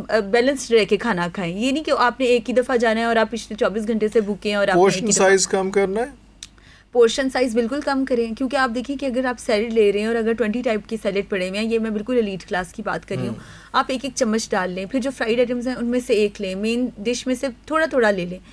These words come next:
Speaker 1: It's not like this कि बड़ी बड़ी प्लेट ले रहे हैं। अब उसके बाद पता क्या होता है, पहले वो अपने खाने में पैसे लगाते हैं, फिर उसके बाद वो दर्द और तकलीफ में रहते हैं यहाँ से यहाँ तक,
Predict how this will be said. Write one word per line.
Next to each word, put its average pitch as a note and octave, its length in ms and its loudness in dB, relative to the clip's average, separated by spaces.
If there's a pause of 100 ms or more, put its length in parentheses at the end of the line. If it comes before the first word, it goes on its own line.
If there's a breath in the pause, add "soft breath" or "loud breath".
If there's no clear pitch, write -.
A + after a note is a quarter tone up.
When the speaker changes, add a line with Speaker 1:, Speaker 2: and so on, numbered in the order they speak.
(220 loud breath)
Speaker 1:
It's C4 160 -6
not C#4+ 140 2
like C#4 200 2
this C4+ 140 -2
कि C4+ 100 -6
बड़ी A3+ 200 0
बड़ी A3+ 180 -4
प्लेट G#3 320 0
ले F#3 120 0
रहे F3+ 120 -2
हैं। - 120 -10 (340 loud breath)
अब - 100 0
उसके E4+ 300 -4
बाद D#4 140 2
पता D4+ 200 -4
क्या F#4 140 0
होता D4+ 200 2
है, A#3+ 60 2
पहले C4 260 2
वो D4+ 100 0
अपने D4 200 -2
खाने A3+ 220 -2
में C4 100 0
पैसे D#4 240 -2
लगाते D4 380 0
हैं, A#3+ 240 -8
फिर C4+ 100 0
उसके D4 180 -4
बाद C4+ 160 2
वो C4+ 380 4 (180)
दर्द G#3 460 4
और B3 80 6
तकलीफ A3 440 -2
में C4+ 60 2
रहते C4+ 220 2
हैं C4 60 -2
यहाँ G#3+ 200 -2
से G#3 140 -6
यहाँ F#3+ 280 -2
तक, F#3 100 -2